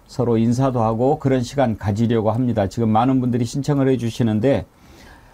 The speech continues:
숫자가 제한이 돼 있어서요. 또 저하고 제작진 한 명은 이미 신청을 했기 때문에 스물여덟 분밖에 더 못 받습니다. 모두 삼십 명인데요.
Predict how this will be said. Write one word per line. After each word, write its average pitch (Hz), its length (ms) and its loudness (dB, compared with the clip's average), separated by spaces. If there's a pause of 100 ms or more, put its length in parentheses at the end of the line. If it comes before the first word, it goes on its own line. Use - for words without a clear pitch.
(540)
숫자가 175 960 2
제한이 185 480 2
돼 147 140 2
있어서요. 101 720 0 (340)
또 113 140 -2
저하고 139 760 2
제작진 135 520 -2
한 143 160 0
명은 131 360 2
이미 120 400 2
신청을 156 460 -2
했기 127 180 -4
때문에 117 540 0 (420)
스물여덟 165 580 0
분밖에 135 440 -2
더 113 140 0
못 117 180 0
받습니다. 107 400 0
모두 113 240 0
삼십 175 380 -2
명인데요. 120 560 2